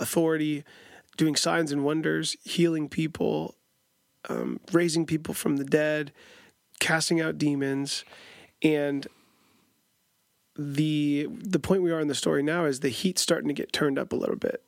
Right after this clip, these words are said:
on Jesus. His detractors and the people that are threatened by him, the religious elites and the cultural, uh, uppities, are starting to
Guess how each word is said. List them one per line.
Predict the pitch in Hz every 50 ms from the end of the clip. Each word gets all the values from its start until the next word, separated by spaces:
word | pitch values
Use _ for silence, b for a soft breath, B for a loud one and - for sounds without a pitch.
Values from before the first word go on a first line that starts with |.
| _
on | - 151 139 135
Jesus. | 147 147 143 143 - - - - - - B B B B B B B B
His | - 160 156 147 139
detractors | 143 139 - - 156 151 147 - - 165 156 160 160 151 139 - - - - -
and | 147 139 131 131 135 135 -
the | - 143
people | 131 - 165 156 156 156
that | 156 151 151 -
are | - 139 131
threatened | 117 - - 170 160 165 160 151
by | 147 147 151 143
him, | 135 147 143 143
the | 139 131
religious | 131 135 135 143 143 139 139 120 -
elites | 143 143 143 147 147 151 - - - - - - B B B B B B B B B B -
and | - 143 139 135 135 135 139 B B B B B B -
the | -
cultural, | 143 - - 151 151 - - - 156 151 147 143 139 139 135 135 135 127 B B B B _ _ _ _ -
uh, | - 131 131 131 131 - -
uppities, | 160 156 - - 156 160 156 156 160 160 - - - - - - - -
are | 139 135
starting | - - 165 147 143 143 139
to | - - 151 139 135 127 127